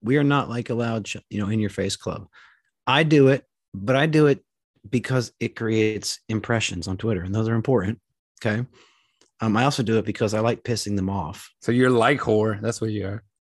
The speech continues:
Speaker 1: I'm a little whorish. I'm a little whorish.
Speaker 2: The attention
Speaker 1: Um,
Speaker 2: whore in you comes out every now and then.
Speaker 1: A little bit. Well, you know what? I guess I could tell you a quick little story about this weekend. So, um,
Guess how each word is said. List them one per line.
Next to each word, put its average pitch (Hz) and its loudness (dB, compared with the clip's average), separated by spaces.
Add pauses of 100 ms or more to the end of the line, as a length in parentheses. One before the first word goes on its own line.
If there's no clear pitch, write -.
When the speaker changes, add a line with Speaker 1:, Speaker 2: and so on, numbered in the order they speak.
(120)
Speaker 1:
I'm 135 2
a - 2
little 170 4
whorish. 92 0 (160)
I'm 117 -2
a - 0
little 123 2
whorish. 110 -6 (480)
Speaker 2:
The 98 -2
attention 123 -2
Speaker 1:
Um, 110 4
Speaker 2:
whore 104 4
in 107 -2
you 101 -4
comes 101 -6
out 101 -4
every 104 -6
now 101 -8
and 98 -8
then. 104 -10 (460)
Speaker 1:
A 120 2
little 151 6
bit. 98 0 (1000)
Well, 156 0
you 160 4
know 170 2
what? 104 0 (1200)
I 123 -8
guess 160 0
I - 0
could 110 -4
tell 107 0
you 95 2
a - -2
quick 104 -2
little 92 -4
story 92 -6 (1040)
about 107 -6
this - -8
weekend. 101 -2
So, 110 2 (840)
um, 92 -2